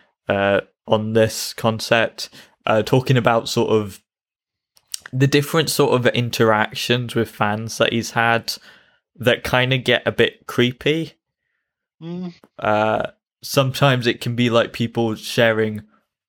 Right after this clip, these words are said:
Speaker 1: way, like, overly personal details about themselves and trying to get his advice on what they're going through, even though he doesn't know them and has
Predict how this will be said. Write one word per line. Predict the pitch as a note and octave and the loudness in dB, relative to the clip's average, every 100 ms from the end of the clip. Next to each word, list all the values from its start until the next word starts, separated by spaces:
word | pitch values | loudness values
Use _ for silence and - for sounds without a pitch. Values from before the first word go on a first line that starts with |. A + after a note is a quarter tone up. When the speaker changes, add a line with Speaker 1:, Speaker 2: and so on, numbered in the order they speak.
| _ | _
Speaker 1:
way, | A#2 A2 A2 C3+ D3 C3+ B2 | -20 -16 -2 2 4 4 2
like, | - A2+ - | 2 2 2
overly | B2 B2+ A#2 A#2+ A#2 | 2 2 2 0 0
personal | B2 A#2+ A2+ A#2+ A2 | 2 0 0 -6 -4
details | A#2 A2+ A#2 A2 G#2+ | -4 -2 0 0 0
about | G#2 G#2+ G#2 | 0 2 0
themselves | G#2 G#2 - B2+ G#2+ G#2+ G2+ | -2 -6 0 2 2 0 -4
and | A2 G#2+ | -8 0
trying | A#2+ A2+ A2 | 0 2 -2
to | A#2 | -2
get | G#2+ G#2+ - _ _ _ | 0 0 -2 _ _ _
his | B2+ A2 | -2 2
advice | A#2+ G#2+ A#2+ A#2+ A#2 - A2 | -2 2 2 4 0 -2 -2
on | G#2+ G#2+ | -2 -4
what | A2 - - | -4 -6 -4
they're | A2+ A2 | 0 0
going | G#2 A2+ A2+ G#2+ G2 | 2 2 2 0 -6
through, | - G2 F#2 G2+ - - - _ _ _ _ _ _ _ _ - | -8 -6 -6 -8 -10 -20 -20 _ _ _ _ _ _ _ _ -2
even | C3+ A#2 B2 | 0 2 2
though | A#2+ A2+ | 4 2
he | A#2 | 0
doesn't | A2+ A2 G#2+ A2 A#2 | 0 0 0 -2 0
know | A2+ G#2+ | 2 2
them | G2 G#2 G#2 G#2 G2+ _ _ _ _ _ _ _ - | 2 2 2 -4 -10 _ _ _ _ _ _ _ -4
and | G#2 G#2 G2+ - _ _ _ - | -4 -4 -8 -12 _ _ _ -12
has | - A#2 G2+ | -2 -2 -2